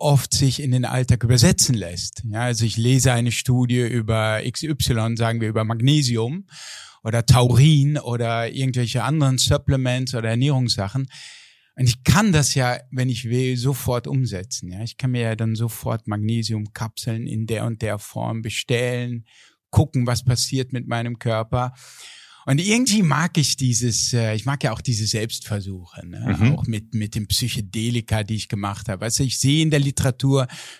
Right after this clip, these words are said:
Speaker 1: Psychedelika werden jetzt bei Mental Health Problemen eingesetzt. Okay, jetzt will ich das auch mal im eigenen Körper erfahren. Und insofern gerade, glaube ich, weil man viele dieser Dinge, Ernährung,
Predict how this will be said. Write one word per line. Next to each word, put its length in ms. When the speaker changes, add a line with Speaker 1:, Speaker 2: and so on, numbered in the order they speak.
Speaker 1:
Psychedelika 840
werden 240
jetzt 320
bei 180
Mental 440
Health 320
Problemen 440
eingesetzt. 640
Okay, 240
jetzt 220
will 100
ich 120
das 180
auch 100
mal 140
im 140
eigenen 420
Körper 320
erfahren. 500
Und 100
insofern 560
gerade, 380
glaube 280
ich, 160
weil 540
man 280
viele 440
dieser 320
Dinge, 580
Ernährung, 840